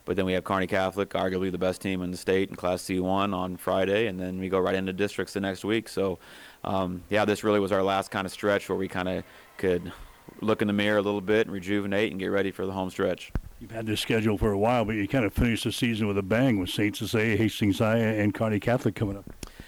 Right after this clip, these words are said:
Speaker 1: Yeah, I mean, it's, it is what it is. The, the, the schedule kinda changes from year to year as far as when you play your, quote, tough games, but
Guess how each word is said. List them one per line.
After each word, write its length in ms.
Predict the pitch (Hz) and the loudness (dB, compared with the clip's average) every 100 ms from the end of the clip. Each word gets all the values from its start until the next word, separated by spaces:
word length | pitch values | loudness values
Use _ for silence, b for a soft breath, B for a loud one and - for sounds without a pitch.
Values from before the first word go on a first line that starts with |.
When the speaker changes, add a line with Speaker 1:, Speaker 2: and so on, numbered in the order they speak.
| B | B
Speaker 1:
Yeah, 300 | 135 151 113 | 4 4 4
I 140 | 101 | 2
mean, 220 | 104 107 104 | 0 0 2
it's, 460 | 110 - - - | 2 0 -10 -8
it 100 | 107 | 0
is 140 | 113 113 | 2 2
what 160 | 117 | 2
it 80 | 110 | 4
is. 280 | 110 127 95 | 4 2 0
The, 140 | 98 | -2
the, 220 | 95 95 90 | -2 -4 -4
the 120 | 101 | -6
schedule 400 | 90 - 117 110 | -4 0 2 2
kinda 220 | 104 113 | 0 0
changes 360 | 101 110 107 101 | 0 0 -2 -2
from 80 | 98 | -2
year 180 | 98 104 | 0 0
to 60 | |
year 300 | 95 95 117 | 0 2 2
as 100 | 110 | 0
far 260 | - 98 95 | 0 0 2
as 100 | 92 | 0
when 320 | 92 98 98 | -2 -2 -2
you 80 | 95 | -4
play 240 | - 98 | -2 0
your, 140 | 95 95 | -2 -4
quote, 300 | - 98 - | 0 0 2
tough 240 | 101 95 | 0 0
games, 340 | 98 98 95 | -2 -2 -4
but 260 | 90 98 92 | -2 0 0